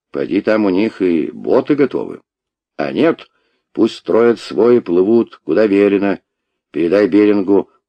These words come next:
особливо накажи Чирикову. Дело промедленья не терпит.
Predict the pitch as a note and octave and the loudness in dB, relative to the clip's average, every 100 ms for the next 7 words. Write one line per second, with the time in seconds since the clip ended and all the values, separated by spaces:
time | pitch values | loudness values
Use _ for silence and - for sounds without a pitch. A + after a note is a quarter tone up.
0 | - F2 - F2+ E2 F2+ A2 G#2 G#2 G2+ | -8 -6 -4 -4 -2 0 0 0 0 -2
1 | F2 F#2 G#2 - A2 A#2 A2 G#2+ G2 D#2 | -2 -2 -4 -2 0 2 2 0 2 0
2 | - _ _ _ - - - A2+ C3 B2 | -4 _ _ _ -18 -10 -2 0 2 0
3 | A#2+ G#2 G#2 G#2 E2+ - F#2+ A#2+ A#2 G2 | 0 -2 -2 -2 -6 -4 0 2 0 0
4 | A2+ G#2+ A2+ - F#2+ A2 - C2 - | 0 2 -2 0 -2 -2 -6 -8 -10